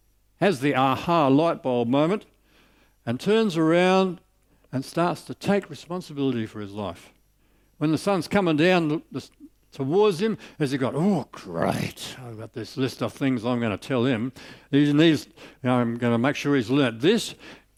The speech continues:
And, and look, we're gonna have these rules in place for the prodigal to follow, so he'll never fall this way again. And, and, uh, maybe, oh, gee, he needs a good slapping. Uh, and,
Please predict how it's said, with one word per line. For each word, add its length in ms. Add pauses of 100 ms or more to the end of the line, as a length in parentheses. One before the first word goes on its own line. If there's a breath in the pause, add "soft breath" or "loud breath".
And, 140
and 180
look, 200 (100)
we're 220
gonna 140
have 180
these 260
rules 300
in 80
place 320
for 100
the 100
prodigal 460
to 60
follow, 500 (160 loud breath)
so 200
he'll 200
never 320
fall 280
this 180
way 200
again. 300
And, 180 (380 loud breath)
and, 480
uh, 260
maybe, 520 (120)
oh, 280
gee, 260
he 60
needs 220
a 20
good 140
slapping. 500 (760 soft breath)
Uh, 260
and, 320